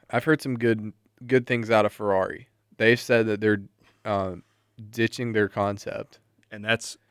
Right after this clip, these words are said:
Speaker 2: a great thing.
Speaker 1: Yeah, and, and the same was, was said, uh, at Mercedes, that they are both, they've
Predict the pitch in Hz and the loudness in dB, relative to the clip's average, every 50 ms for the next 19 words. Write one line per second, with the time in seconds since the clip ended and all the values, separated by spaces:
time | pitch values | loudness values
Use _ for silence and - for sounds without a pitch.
0 | _ _ _ _ _ _ _ _ _ _ _ _ _ _ _ - 127 113 120 127 | _ _ _ _ _ _ _ _ _ _ _ _ _ _ _ -6 -4 0 4 4
1 | 127 131 123 - 156 202 175 - _ _ - 135 147 135 104 - - 123 120 120 | 4 4 2 0 -4 -4 -4 -6 _ _ 4 6 6 6 6 4 0 -4 -4 -4
2 | 113 - 127 123 123 117 - - 139 131 131 127 123 113 117 - _ _ _ _ | -4 -2 -2 0 0 0 0 2 4 4 4 4 2 0 -2 -6 _ _ _ _
3 | _ _ - 123 120 120 113 - - 123 113 110 110 101 - 104 104 104 101 101 | _ _ -8 -2 0 0 0 2 4 6 6 6 6 4 4 4 4 6 6 4
4 | 101 - - 110 90 98 107 107 104 - 117 107 104 101 92 - - - - - | 4 2 2 0 -2 -2 -4 -8 -4 0 0 0 0 0 -2 -10 -14 -12 -6 -4
5 | 107 98 - _ _ _ _ - 123 113 110 117 120 120 120 107 117 117 113 107 | -4 -4 -6 _ _ _ _ -8 0 4 6 6 6 6 4 4 4 4 6 6
6 | 107 104 - - _ _ _ - 120 117 117 113 | 4 2 0 -4 _ _ _ 2 4 4 4 2